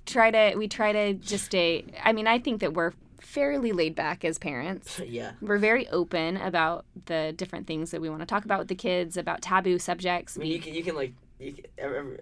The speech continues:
Speaker 2: I feel like everybody knows that, that's been listening to your podcast for a while knows how open you are based on
Speaker 1: Yeah.
Speaker 2: some of your podcast episodes.
Speaker 1: Right. We like to, we like to make sure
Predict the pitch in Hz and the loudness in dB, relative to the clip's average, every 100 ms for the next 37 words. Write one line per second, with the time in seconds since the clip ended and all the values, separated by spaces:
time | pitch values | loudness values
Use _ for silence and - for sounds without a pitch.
0 | - 117 143 120 135 127 123 120 127 117 | -16 -8 -6 -4 -4 -6 -8 -8 -8 -10
1 | - - - - 135 - 127 127 123 117 | -12 -12 -10 -8 -10 -10 -12 -10 -14 -16
2 | 113 113 - - 101 107 104 113 - - | -14 -14 -14 -12 -12 -10 -10 -12 -12 -12
3 | 104 - - - 65 - - 220 196 165 | -12 -12 -14 -14 -16 -18 -10 -6 -4 -6
4 | - - 113 98 95 - - - - - | -10 -12 -14 -14 -14 -16 -20 -20 -20 -20
5 | - 120 - - - - 294 302 196 - | -20 -20 -20 -20 -20 -10 -4 -2 -2 -4
6 | 240 226 185 - 208 185 - - - 254 | -4 -4 -4 -4 -4 -2 -6 -8 -8 -4
7 | 262 240 - 214 190 - 180 175 175 | -2 -2 -2 -4 -4 -4 -2 -2 -4